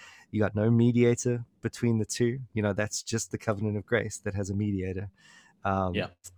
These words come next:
Speaker 1: you've got, you know, again, all these things that we've been talking about. You've got this works element that must be put somewhere. You've got this in distinction from grace. Um, so you've got a way to, to work that all out. Um,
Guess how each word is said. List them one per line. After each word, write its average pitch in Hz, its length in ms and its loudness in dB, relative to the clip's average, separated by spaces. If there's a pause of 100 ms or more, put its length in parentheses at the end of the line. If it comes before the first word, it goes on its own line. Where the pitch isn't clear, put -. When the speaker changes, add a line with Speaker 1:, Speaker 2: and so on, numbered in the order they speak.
(100)
Speaker 1:
you've 98 180 -10
got, 101 220 0 (340)
you 104 80 -6
know, 101 60 0
again, 98 200 -4
all 107 140 0
these 101 160 -6
things 98 160 -2
that 101 60 -2
we've 104 160 -4
been 101 100 -2
talking 101 320 -2
about. 92 240 -2
You've 104 80 -8
got 113 140 -10
this 110 160 -10
works 101 480 -2
element 101 340 -2
that 92 120 -10
must 104 200 -6
be 101 80 -8
put - 240 -8
somewhere. 101 480 -2 (460)
You've 104 100 -18
got - 200 -10
this - 200 -8 (160)
in 101 120 -4
distinction 107 520 -6
from 101 200 -6
grace. 101 520 -4 (500)
Um, 92 380 -4 (300)
so 95 460 0 (180)
you've 101 160 -10
got 98 240 -2
a 101 60 -8
way 92 340 -4
to, 95 260 -8 (360)
to - 100 -10
work 95 280 -6
that 101 140 -4
all 92 220 -4
out. 95 240 0 (560)
Um, 95 480 0